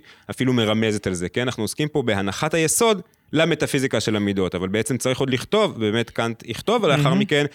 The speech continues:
Speaker 1: את המטאפיזיקה של המידות עצמה, כן? כלומר,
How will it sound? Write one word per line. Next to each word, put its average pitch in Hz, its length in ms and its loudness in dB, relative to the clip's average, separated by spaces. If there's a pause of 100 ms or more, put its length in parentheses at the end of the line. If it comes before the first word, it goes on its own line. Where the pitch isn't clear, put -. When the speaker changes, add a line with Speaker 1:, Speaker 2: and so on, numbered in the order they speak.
(260)
Speaker 1:
את 123 120 -2
המטאפיזיקה 127 640 0
של 117 140 0
המידות 113 440 2
עצמה, 110 420 0 (340)
כן? 135 160 -2
כלומר, 135 300 -2